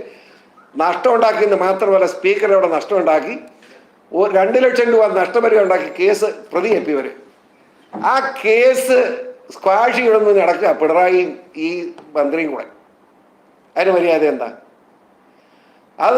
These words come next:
നഷ്ടം കൊടുക്കാൻ പറ്റുകയില്ല, അതൊരു സംഘർഷത്തിൽ ഉണ്ടായിപ്പോയതാണ്, അതുകൊണ്ട് നഷ്ടം കൊടുക്കാൻ പറ്റുകയില്ല, അതിനകത്ത് വി ഡി പി പി ഒന്നും വേണ്ട,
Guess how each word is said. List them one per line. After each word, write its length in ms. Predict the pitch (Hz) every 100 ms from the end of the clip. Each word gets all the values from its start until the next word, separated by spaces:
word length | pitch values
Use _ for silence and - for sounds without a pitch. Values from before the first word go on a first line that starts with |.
| 247
നഷ്ടം 240 | 196 269 262
കൊടുക്കാൻ 280 | 240 233 220
പറ്റുകയില്ല, 420 | 202 196 226 190 185 165 - - - - _ _ _ _ _ _ _ _ _ _ _ _ _ _ -
അതൊരു 280 | 156 202 214 190
സംഘർഷത്തിൽ 500 | 190 233 226 233 220 185
ഉണ്ടായിപ്പോയതാണ്, 840 | 202 220 214 196 190 185 170 196 175 - - - _ _ _ _ -
അതുകൊണ്ട് 280 | 185 220 208 185
നഷ്ടം 260 | 170 262 247
കൊടുക്കാൻ 280 | 214 202 202 190
പറ്റുകയില്ല, 400 | 190 196 190 180 117 - - - _ 160
അതിനകത്ത് 400 | 190 196 190 196 180
വി 80 | 196
ഡി 80 | 214
പി 80 | 214
പി 80 | 196 196
ഒന്നും 140 | 180 165
വേണ്ട, 200 | 180